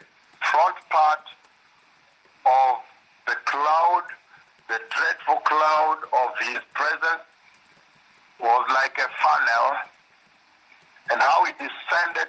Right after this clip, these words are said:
and how he approached the tent where I was ministering before the Lord of all the earth. And he actually descended vertically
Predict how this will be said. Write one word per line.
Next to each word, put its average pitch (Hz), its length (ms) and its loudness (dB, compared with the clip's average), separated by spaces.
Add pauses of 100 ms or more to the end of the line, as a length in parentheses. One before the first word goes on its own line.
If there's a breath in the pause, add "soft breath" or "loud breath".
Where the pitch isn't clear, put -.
and - 100 -4
how 156 180 2
he 160 100 -2
approached - 720 -2
the 123 180 -2
tent 110 440 -2 (1400)
where 151 360 2 (140)
I 147 320 0
was 139 300 2
ministering 135 760 -4
before 147 500 2
the 123 140 -2
Lord 139 360 2
of 117 180 -2
all 135 340 2
the 117 80 -4
earth. 113 400 -2 (1800)
And 135 400 0 (320)
he 135 400 -6
actually - 480 0 (240)
descended 196 720 -4
vertically 156 960 -2